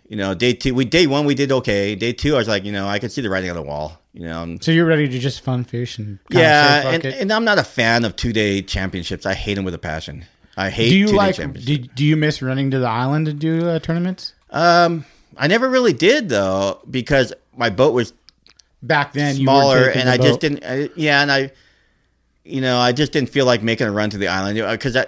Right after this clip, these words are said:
Speaker 1: you know, even fishing S W B A, he had the Ventura tournament, which I love that place. I love Ventura. I love fishing Channel Islands,
Speaker 2: Mm-hmm.
Speaker 1: you know, 'cause it's,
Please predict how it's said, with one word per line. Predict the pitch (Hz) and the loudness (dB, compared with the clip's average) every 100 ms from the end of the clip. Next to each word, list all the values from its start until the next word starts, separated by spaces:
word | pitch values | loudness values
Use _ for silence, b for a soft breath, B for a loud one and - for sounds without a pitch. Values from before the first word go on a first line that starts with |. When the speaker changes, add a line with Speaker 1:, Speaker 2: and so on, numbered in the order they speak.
| - | -2
Speaker 1:
you | 143 | -2
know, | 123 127 - _ _ | 0 -2 -8 _ _
even | 147 208 240 | 0 2 2
fishing | 226 220 170 | 0 0 -2
S | 127 147 - - | -2 -4 -6 -6
W | 143 139 | -4 -4
B | 104 101 | -4 -2
A, | 139 104 107 | -2 -2 -6
he | 104 135 | -4 -2
had | 127 | -2
the | 110 | -2
Ventura | 107 92 156 131 | -4 -4 -2 -2
tournament, | 107 90 92 | -2 -6 -4
which | |
I | 92 | -4
love | 92 104 92 | -2 -4 -2
that | 87 - | -6 -8
place. | - - - - | -16 -16 -16 -8
I | |
love | 90 113 107 | -4 -4 -4
Ventura. | 110 - 95 | -6 -6 -4
I | 92 | -2
love | 101 104 | -4 -4
fishing | 117 113 | -6 -6
Channel | 92 104 92 | -6 -6 -6
Islands, | 87 85 90 | -6 -8 -6
Speaker 2:
Mm-hmm. | 151 143 | -2 0
Speaker 1:
you | |
know, | 80 | -2
'cause | 90 117 | -6 -8
it's, | 107 - | -8 -10